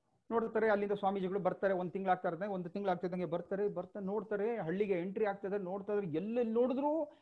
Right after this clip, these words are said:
ಎಲ್ಲಾ ಮನೆ ಮುಂದನು ಶೋಕಾಚರಣೆ. ಕೇಳ್ತಾರೆ, "ಏನಾಯ್ತು, ಎಂತದಾಯ್ತು?" ಅಂದ್ರೆ, "ಸ್ವಾಮಿ, ನಮ್ಮ ಮನೆಯಲ್ಲಿ ನನ್ನ ಮಗ ಹೋಗ್ಬಿಟ್ಟ" ಅಂತಾರೆ. ಇನ್ನೊಂದ್ ಕಡೆಗೆ, "ಸ್ವಾಮಿ, ನಮ್ ತಾಯಿ ಹೋಗ್ಬಿಟ್ರು" ಅಂತಾರೆ. "ಸ್ವಾಮಿ, ನಮ್ಮ ಅಜ್ಜ ಹೋಗ್ಬಿಟ್ಟ" ಅಂತಂತಾರೆ. "ಸ್ವಾಮಿ, ನಮ್ಮ ಅಪ್ಪ ಹೋಗ್ಬಿಟ್ಟ" ಅಂತಂತಾರೆ. "ಸ್ವಾಮಿ, ನನ್ ಮಗಳು ಹೋಗ್ಬಿಟ್ಲು."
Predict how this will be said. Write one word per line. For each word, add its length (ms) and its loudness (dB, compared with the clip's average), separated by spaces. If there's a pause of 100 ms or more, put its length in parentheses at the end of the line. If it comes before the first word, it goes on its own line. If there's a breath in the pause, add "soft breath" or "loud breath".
(120 loud breath)
ಎಲ್ಲಾ 300 2
ಮನೆ 200 -2
ಮುಂದನು 600 0 (140)
ಶೋಕಾಚರಣೆ. 640 0 (800)
ಕೇಳ್ತಾರೆ, 360 2
"ಏನಾಯ್ತು, 340 0
ಎಂತದಾಯ್ತು?" 440 2
ಅಂದ್ರೆ, 180 -2 (300 soft breath)
"ಸ್ವಾಮಿ, 340 2
ನಮ್ಮ 180 2
ಮನೆಯಲ್ಲಿ 640 2
ನನ್ನ 100 4
ಮಗ 160 6
ಹೋಗ್ಬಿಟ್ಟ" 360 4
ಅಂತಾರೆ. 340 2
ಇನ್ನೊಂದ್ 220 -2
ಕಡೆಗೆ, 200 2
"ಸ್ವಾಮಿ, 440 0
ನಮ್ 160 2
ತಾಯಿ 160 6
ಹೋಗ್ಬಿಟ್ರು" 380 2
ಅಂತಾರೆ. 260 -2
"ಸ್ವಾಮಿ, 380 -2
ನಮ್ಮ 160 -2
ಅಜ್ಜ 180 0
ಹೋಗ್ಬಿಟ್ಟ" 400 2
ಅಂತಂತಾರೆ. 500 -2
"ಸ್ವಾಮಿ, 280 -2
ನಮ್ಮ 180 4
ಅಪ್ಪ 160 4
ಹೋಗ್ಬಿಟ್ಟ" 340 6
ಅಂತಂತಾರೆ. 520 -2
"ಸ್ವಾಮಿ, 320 -2
ನನ್ 240 0
ಮಗಳು 220 6
ಹೋಗ್ಬಿಟ್ಲು." 260 2